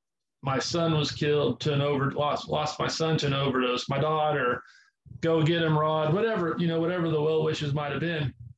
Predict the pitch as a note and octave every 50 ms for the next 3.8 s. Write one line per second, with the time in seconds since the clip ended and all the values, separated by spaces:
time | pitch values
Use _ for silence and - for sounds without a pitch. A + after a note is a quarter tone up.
0 | _ _ _ _ - - - - - - _ - F3 F#3+ F#3 F3 F#3 F#3 F3+ E3+
1 | E3 D#3 D3 C#3 - - - _ - _ - _ _ _ _ _ _ _ _ _
2 | - - - - - D#3+ D#3+ E3 F3 F3+ F3 E3+ E3 D3+ D3+ D3+ D3 C#3+ C#3 C#3
3 | C3+ C3+ - - - D#3+ E3+ F3+ F#3+ F#3 F3 E3+ E3 E3 E3 -